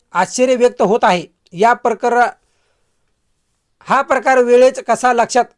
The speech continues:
आला नाही हा प्रश्न कायम आहे. सहा महिने ते तीन वर्ष वयोगटातील बालकांना तसेच गर्भवती आणि सनदा माता यांना टीएचआर दिला जातो. आधी पुरवठादाराकडून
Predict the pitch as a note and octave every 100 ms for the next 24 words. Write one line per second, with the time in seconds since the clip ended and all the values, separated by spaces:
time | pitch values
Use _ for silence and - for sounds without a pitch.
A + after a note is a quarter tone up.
0 | _ D#3 F#3+ A3+ A3+ G#3 A3+ G3+ A3+ B3
1 | A3 A3+ F#3 _ _ _ - G3+ G#3+ B3+
2 | A3 D#3+ D3+ _ _ _ _ _ - G3
3 | A#3+ B3 B3 B3 B3 B3+ B3+ B3 B3 A#3+
4 | C4 C4 A3+ A3+ A3+ A#3 A3+ A#3+ - _
5 | D3 G3 G#3+ A#3 A#3 A#3 A3+ A#3 A#3 D#3+
6 | G#3 G3+ A3 A#3 - - _ _ _ _
7 | _ _ _ _ - F#3+ A#3+ A#3+ A3+ A#3
8 | A#3 A#3 A3 A3 A#3+ A#3+ A3+ - _ G#3+
9 | A#3 B3 B3 A#3 G#3+ A3+ G#3+ G#3+ G#3 D#3+
10 | _ _ D3 F#3+ G#3+ C4 A#3 A#3 A3+ A#3
11 | A#3+ A#3+ B3+